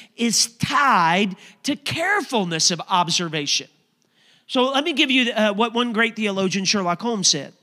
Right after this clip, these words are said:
He says, "Watson, you see, but you do not observe." And see, that's the problem that you run into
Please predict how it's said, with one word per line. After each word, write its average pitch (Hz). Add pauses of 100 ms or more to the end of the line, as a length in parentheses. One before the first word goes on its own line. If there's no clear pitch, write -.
(2000)
He 262
says, 233
"Watson, 262
you 208
see, 196 (540)
but 214
you 247
do 220
not 196
observe." 269 (1500)
And 214
see, 269
that's 320
the 262
problem 214
that 202
you 220
run 208
into 220